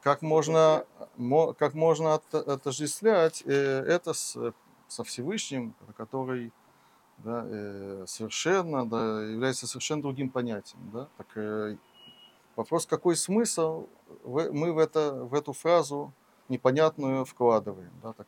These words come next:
Speaker 1: э, мы здесь познакомились с двумя возможностями. Одна возможность — это как, э, классическая кабала, да, что это, э, вс-, э, вот эта фраза, она говорит, да, э,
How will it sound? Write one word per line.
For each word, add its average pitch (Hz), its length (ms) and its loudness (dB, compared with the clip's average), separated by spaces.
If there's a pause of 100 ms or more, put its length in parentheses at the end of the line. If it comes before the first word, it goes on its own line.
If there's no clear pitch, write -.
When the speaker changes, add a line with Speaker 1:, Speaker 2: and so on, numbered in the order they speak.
Speaker 1:
э, 107 300 -6
мы 131 120 -4
здесь 139 220 -12
познакомились 147 880 -4 (920)
с - 40 -20
двумя 139 480 2
возможностями. 110 800 -4
Одна 135 340 -2
возможность — 131 680 0
это 104 300 -8
как, 120 300 0
э, 107 320 -8
классическая 117 540 -6
кабала, 113 560 -4
да, 120 120 -10
что 107 500 -6 (760)
это, 113 480 0
э, 110 400 0 (1300)
вс-, - 180 -10
э, 110 220 -4
вот 110 240 -4
эта 117 280 -4
фраза, 143 400 4
она 127 140 2
говорит, 123 560 0
да, 117 260 -2
э, 110 260 -4